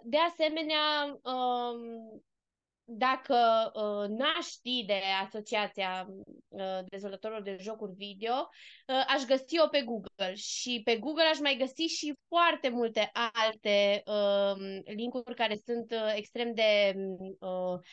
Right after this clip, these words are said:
de folositoare pentru un profesor din Beiuș, Onești, Lupeni sau, nu știu, Reșița, uh, în sensul în care, um, există, nu, programe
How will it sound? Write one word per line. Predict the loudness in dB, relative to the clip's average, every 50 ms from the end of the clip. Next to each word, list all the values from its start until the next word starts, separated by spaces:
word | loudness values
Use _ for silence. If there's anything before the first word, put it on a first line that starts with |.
| -20 -14 _
de | -4 -4
folositoare | -2 -2 -2 -2 -2 -6 -8 -8 -4 -2 0 0 0 0 -2
pentru | -2 -6 -4 -6 -8
un | -8
profesor | -4 -4 -4 -2 0 -2 -2 -4 _ -6 -6 -6
din | -6 -8 -8 -8 -6 -8 -8 -10 -12 _ _ _
Beiuș, | -10 -4 -2 -2 -2 -2 -4 -4 -4 -2
Onești, | -2 -2 -2 -2 -2 -2 -4 -4 -6 -8
Lupeni | -8 -8 -6 -4 -2 -2 -2 -2 -4 -6
sau, | -6 -6 -4 -4 -6 -8 -10 -14 -16 -18 -20 _ _ _
nu | -16 -16 -16
știu, | -14 -12 -8 -4
Reșița, | 0 0 0 0 -2 -6 -8 -2 0 0 0 -2 -4 -10 -20 -20 -20 -20 -20 -20 -20 -18 _ 0
uh, | 2 4 4 4 4 2
în | 2 0 0
sensul | 2 0 0 0 -2 -4 -4 0
în | 0 0 0
care, | 2 2 2 4 2 2 2 2 2 4 4 4 2 0 0
um, | 2 2 2 2 2 2 0 0 0 -2 -4 -4 -4
există, | -6 -6 -6 -4 -6 -6 -6 -4 -2 2 4 4 4 4 2 0
nu, | -4 -4 -4 -4 -4
programe | -2 -2 -4 -2 -2 -2 -2 -2 0 -2 -4 -2 -2 -2 -2 -2 -2 -2 -4 -6